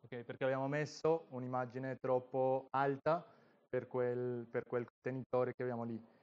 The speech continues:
Invece con l'object feed cover, guardate che l'immagine, diciamo, si aggiusta o fa vedere solo quel pezzo dell'immagine che rientra in quel contenitore che abbiamo definito noi.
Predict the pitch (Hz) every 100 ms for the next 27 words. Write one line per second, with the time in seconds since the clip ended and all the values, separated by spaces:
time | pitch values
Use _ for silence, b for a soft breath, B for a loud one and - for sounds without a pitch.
0 | B - 120 131 - 139 131 - - 135
1 | 127 120 135 135 - _ _ _ - 139
2 | 135 - _ - 135 135 139 156 160 _
3 | _ _ _ _ _ _ 113 117 117 -
4 | 131 131 127 123 135 135 135 - _ _
5 | - - 110 - - - 113 135 139 135
6 | - 113 113 120 120 127 123 - 131 123
7 | 131 - 127 - 127 123 127 127 127 127
8 | 135 131 123 117 117 B B _ 123 120
9 | 123 123 123 123 - 127 117 113 120 113
10 | 123 113 113 113 113 113 113 113 107 117
11 | 107 110 107